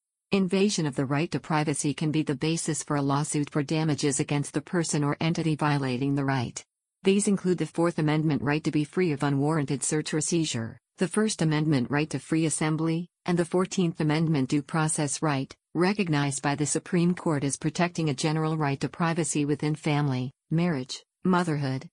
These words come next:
procreation, and child rearing. Attempts to improve consumer privacy protections in the U S in the wake of the May to July twenty seventeen Equifax data breach, which affected one hundred forty-five point five million U S consumers, failed to pass in Congress.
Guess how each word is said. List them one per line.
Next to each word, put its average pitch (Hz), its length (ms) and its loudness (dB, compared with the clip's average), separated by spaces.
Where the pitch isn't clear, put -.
procreation, 160 880 0
and 170 160 0
child 151 400 0
rearing. 123 420 -2
Attempts 208 440 0
to 165 120 -2
improve 151 400 0
consumer 156 480 0
privacy 160 480 -2
protections 147 720 -2
in 147 80 2
the 147 100 2
U 160 220 2
S 175 160 -2
in 151 100 0
the 147 80 0
wake 147 240 0
of 147 80 -4
the 143 80 0
May 147 200 2
to 151 100 0
July 147 380 0
twenty 165 300 0
seventeen 160 540 0
Equifax 147 640 -2
data 151 300 0
breach, 135 500 -2
which 180 200 0
affected 175 440 -2
one 160 160 2
hundred 175 340 0
forty-five 160 680 0
point 156 280 -2
five 156 320 0
million 160 340 2
U 151 220 0
S 151 140 -2
consumers, 143 760 -2
failed 175 300 -2
to - 80 -6
pass 147 340 -2
in 143 100 0
Congress. 131 600 -4